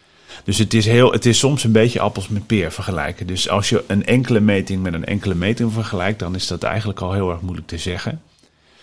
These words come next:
Als je naar, eh, grote Scandinavische studies kijkt, die gewoon hebben gekeken in, eh,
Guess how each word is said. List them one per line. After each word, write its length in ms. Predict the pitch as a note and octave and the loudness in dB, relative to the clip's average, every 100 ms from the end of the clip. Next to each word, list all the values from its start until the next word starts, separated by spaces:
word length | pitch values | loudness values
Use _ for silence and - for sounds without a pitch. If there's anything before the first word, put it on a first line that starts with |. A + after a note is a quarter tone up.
| - - - - | -20 -18 -16 -4
Als 240 | F#2 F2 | -2 0
je 80 | F#2 | 0
naar, 260 | F#2 E2+ F2 | 2 2 0
eh, 120 | F2 | -2
grote 320 | - G#2+ G#2+ | 2 2 2
Scandinavische 680 | - G2+ F#2+ F#2 F#2 - - | 0 0 0 0 -2 -2 -4
studies 360 | - B2 G#2+ - | 0 0 0 0
kijkt, 440 | F#2 F2 - - | 0 -2 -8 -14
die 280 | G2+ E2+ D#2+ | -8 -8 -6
gewoon 300 | - E2+ E2+ | -6 -4 -4
hebben 200 | E2+ - | -6 -10
gekeken 480 | - - F2+ - - | -6 -2 -2 -2 -6
in, 220 | E2 E2 | -6 -4
eh, 240 | D#2 D#2+ | -4 -6